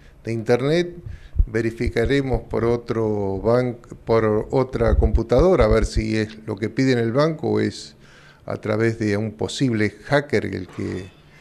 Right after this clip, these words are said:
el que haga ese pedido. Y junto con esto, eh, vamos, ya estamos contratando nuevos antivirus porque nos han manifestado que es muy posible que estos hackeos se hagan, eh,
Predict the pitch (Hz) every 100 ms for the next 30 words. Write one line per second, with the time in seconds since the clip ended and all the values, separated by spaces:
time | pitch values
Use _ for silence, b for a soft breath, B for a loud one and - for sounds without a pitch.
0 | B - 123 110 - 120 120 113 127 -
1 | 123 170 175 185 214 - B B B B
2 | B B - 139 - 214 175 165 208 196
3 | - 208 202 135 127 117 110 - - -
4 | - - - 117 117 117 120 117 113 -
5 | - 110 113 110 131 127 110 117 104 110
6 | - 165 160 135 117 107 104 B B B
7 | B - 120 113 113 113 107 143 208 170
8 | 127 - 104 104 - 104 104 110 110 107
9 | 104 107 - 151 139 117 - 110 104 107
10 | 110 - 110 160 156 139 117 - 104 98
11 | - B B B B B - - 127 -
12 | 175 214 113 160 165 139 - 117 117 113
13 | 104 104 - 113 120 127 127 123 120 113
14 | 104 95